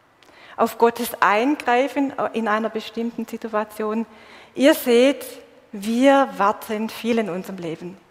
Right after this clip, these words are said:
Ich warte. Und manchmal verstehen wir auch nicht, warum wir warten. Warum hat Gott nicht schon längst was gemacht? Warum hat er nicht eingegriffen?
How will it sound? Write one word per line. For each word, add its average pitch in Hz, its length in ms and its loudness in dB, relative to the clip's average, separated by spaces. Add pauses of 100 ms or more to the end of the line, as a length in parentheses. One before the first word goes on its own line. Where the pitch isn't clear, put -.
Ich - 180 -20
warte. 208 400 -6 (2250)
Und 240 180 4
manchmal 285 380 4
verstehen 247 520 0
wir 233 220 4
auch 214 80 0
nicht, 220 280 -8
warum 208 440 0
wir 226 160 -2
warten. 185 520 -8 (1400)
Warum 247 280 2
hat 254 180 2
Gott 247 220 0
nicht 240 260 -2
schon 220 160 -4
längst 214 380 -4
was 196 240 -6
gemacht? 190 480 -10
Warum 233 280 0
hat 254 120 4
er 240 60 2
nicht 226 220 -4
eingegriffen? 202 840 -2